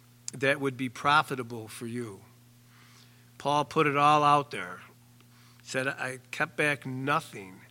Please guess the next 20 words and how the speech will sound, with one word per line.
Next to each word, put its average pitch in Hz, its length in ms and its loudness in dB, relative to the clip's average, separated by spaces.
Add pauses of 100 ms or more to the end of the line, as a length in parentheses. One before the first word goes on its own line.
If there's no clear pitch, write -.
(420)
that 135 180 -4
was 131 140 -6
helpful, 135 520 -2
but 117 300 -16
proclaimed 156 680 -2
it 139 140 -6
to 139 120 -10
you 113 400 -10 (640)
and 123 160 -10
taught 143 280 -2
you 135 120 -6
publicly 143 640 -2
from 113 220 -12
house 135 400 -2
to 135 120 -4
house." - 680 -8 (840)
And, 135 300 -4 (3250)
you 170 120 -2
know, 175 100 -8
I, 170 120 -10